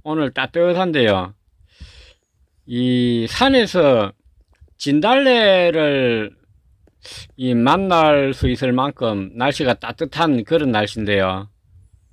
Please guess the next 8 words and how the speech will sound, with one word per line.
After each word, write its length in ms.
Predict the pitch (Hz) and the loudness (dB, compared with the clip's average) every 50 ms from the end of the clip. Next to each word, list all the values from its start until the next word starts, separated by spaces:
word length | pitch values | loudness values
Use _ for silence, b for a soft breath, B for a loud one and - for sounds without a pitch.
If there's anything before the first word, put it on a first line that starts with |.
| _ _ _ - - - - - - - | _ _ _ -20 -20 -20 -20 -20 -20 -14
어, 260 | - 98 101 101 101 104 107 - | -10 -8 -6 -4 -4 -4 -6 -2
날씨가 440 | 113 131 160 180 - 202 180 170 | 0 2 2 2 0 -2 -2 -2
따뜻하고 840 | 131 - 127 123 - 151 139 147 147 147 139 120 113 104 98 95 101 - | -4 -4 -6 -6 -6 -8 -6 -4 -4 -2 -2 -2 -2 -2 -2 -2 -6 -10
굉장히 320 | _ - 151 160 143 143 123 | _ -6 -4 -2 0 -2 -2
화창한 460 | - - 127 - - 160 175 175 170 | -2 -4 -6 -6 -4 -2 -2 0 0
날씨입니다. 680 | 143 113 104 - 120 107 98 92 95 95 95 - _ _ _ _ b b b b b b b b b b b b b _ _ _ _ _ _ _ _ _ _ _ _ _ _ _ _ - | 0 -2 -2 -2 -4 -6 -6 -6 -6 -8 -8 -12 _ _ _ _ b b b b b b b b b b b b b _ _ _ _ _ _ _ _ _ _ _ _ _ _ _ _ -4
예, 300 | 120 117 113 110 107 107 | 0 2 2 2 2 0
산속을 1160 | 104 - - 190 208 208 190 196 185 180 175 170 165 147 151 143 143 135 131 123 117 110 107 104 | 0 0 0 0 0 0 0 2 2 4 4 4 2 2 2 2 2 2 2 0 0 -2 -4 -6